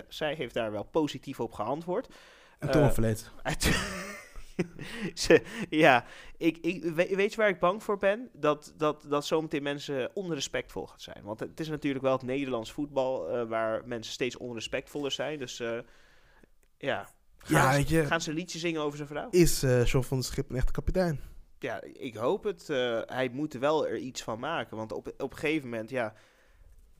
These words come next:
Speaker 1: ja, ik weet, ik weet, ik weet het
Speaker 2: Gaat
Speaker 1: niet.
Speaker 2: hij het schip verlaten straks?
Speaker 1: Nou, eh, als het schip maar niet strandt.
Speaker 2: Ja,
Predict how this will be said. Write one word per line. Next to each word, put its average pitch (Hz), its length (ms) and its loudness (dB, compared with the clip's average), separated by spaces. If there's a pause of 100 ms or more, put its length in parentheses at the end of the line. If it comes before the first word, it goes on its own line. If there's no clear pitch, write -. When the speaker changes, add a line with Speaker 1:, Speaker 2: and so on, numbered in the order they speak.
Speaker 1:
ja, - 160 -14
ik - 200 -12
weet, 127 240 -14
ik 139 140 -16
weet, 107 220 -12
ik 139 100 -14
weet 135 180 -10
het - 100 -10
Speaker 2:
Gaat 143 140 4
Speaker 1:
niet. 127 80 0
Speaker 2:
hij 135 120 6
het 135 120 4
schip 196 200 -2
verlaten 123 360 0
straks? - 480 -4
Speaker 1:
Nou, 98 420 -10
eh, 104 560 -6
als 135 160 -4
het 120 100 -10
schip - 240 -6
maar 127 100 -4
niet 113 160 -4
strandt. 247 340 -8 (2000)
Speaker 2:
Ja, 117 280 -2